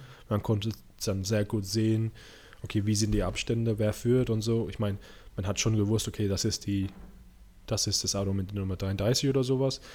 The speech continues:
Ich weiß, dass es jetzt Zweitplatzierte ist, aber mit den Lichtern hat man sehr gut sofort gesehen halt. Das war ziemlich cool.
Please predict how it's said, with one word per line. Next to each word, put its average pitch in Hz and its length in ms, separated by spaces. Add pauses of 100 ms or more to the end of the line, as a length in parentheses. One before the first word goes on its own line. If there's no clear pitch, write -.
(760)
Ich - 140
weiß, 101 220
dass - 120
es 101 120
jetzt 104 220
Zweitplatzierte 113 640
ist, - 340
aber 101 300 (340)
mit 101 160
den 98 180
Lichtern 107 420
hat 107 160
man 98 140
sehr 95 240
gut 101 240 (220)
sofort 95 560
gesehen 95 420
halt. 98 220 (240)
Das - 180
war - 80
ziemlich 98 300 (100)
cool. - 120